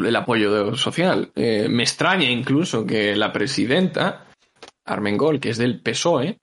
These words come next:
si fuera del, del, del, de Podemos no me extrañaría tanto, pero es el pesoe, no sé si es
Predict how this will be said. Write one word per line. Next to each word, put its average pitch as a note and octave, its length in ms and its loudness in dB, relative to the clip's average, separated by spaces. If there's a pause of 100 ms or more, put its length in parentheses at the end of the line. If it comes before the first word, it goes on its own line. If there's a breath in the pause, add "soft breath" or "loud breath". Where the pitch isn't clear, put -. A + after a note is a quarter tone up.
(120)
si A2+ 300 -4
fuera B2+ 260 0
del, C3 320 2
del, B2+ 380 0
del, A#2 260 2
de B2 120 -2
Podemos C3 280 2
no E3+ 80 2
me E3+ 60 0
extrañaría A2 480 0
tanto, D#3 300 -2
pero G#2+ 120 2
es G#2+ 300 2
el G#2+ 160 0
pesoe, A#2+ 340 0
no D#3 140 0
sé D#3 220 0
si A#2+ 180 0
es A#2+ 160 0